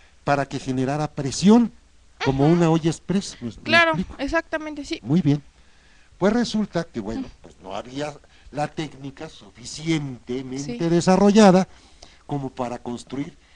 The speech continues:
Speaker 1: esas ollas de alta presión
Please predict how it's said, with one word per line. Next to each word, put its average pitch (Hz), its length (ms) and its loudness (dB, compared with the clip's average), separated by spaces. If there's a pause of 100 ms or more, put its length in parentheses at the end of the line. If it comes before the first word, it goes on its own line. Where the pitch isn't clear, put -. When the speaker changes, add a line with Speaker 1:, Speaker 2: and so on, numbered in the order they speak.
(140)
Speaker 1:
esas - 400 -14 (180)
ollas 139 600 -14
de 120 140 -14
alta 143 340 -16
presión 151 520 -8